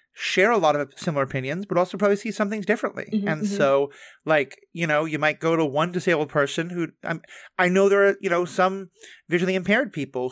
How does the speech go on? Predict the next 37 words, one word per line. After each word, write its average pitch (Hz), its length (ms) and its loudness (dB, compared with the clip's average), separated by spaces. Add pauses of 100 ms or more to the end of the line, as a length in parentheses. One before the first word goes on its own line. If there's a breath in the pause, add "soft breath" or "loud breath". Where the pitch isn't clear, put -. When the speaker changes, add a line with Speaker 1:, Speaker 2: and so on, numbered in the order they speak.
Speaker 1:
who, 147 320 -6 (360 loud breath)
you 160 100 -10
know, 147 220 0
understand 160 560 -2
the 233 40 -2
story 143 200 0
of 127 80 -4
Daredevil 156 420 2
and 202 100 -2
think 220 120 -6
it's 233 100 -4
absolutely 220 340 -2
amazing. 226 520 -4 (280 soft breath)
And 160 160 -2
some 165 280 0
who 160 100 -2
think 175 180 -4
it's 202 120 -4
incredibly, 196 800 0
you 190 100 -2
know, 202 160 0
offensive. - 640 -4
Speaker 2:
Mm-hmm, 208 260 -6
Speaker 1:
And, 160 260 0
Speaker 2:
mm-hmm. 160 80 -6
Speaker 1:
and 156 220 -2
a 151 60 -2
lot 147 160 2
of 151 60 -10
people 185 200 -4
who 175 80 0
are 185 40 4
like, 196 200 2
"Yeah, 392 280 0
it's 247 80 -2
just 247 160 -2
not, 226 300 0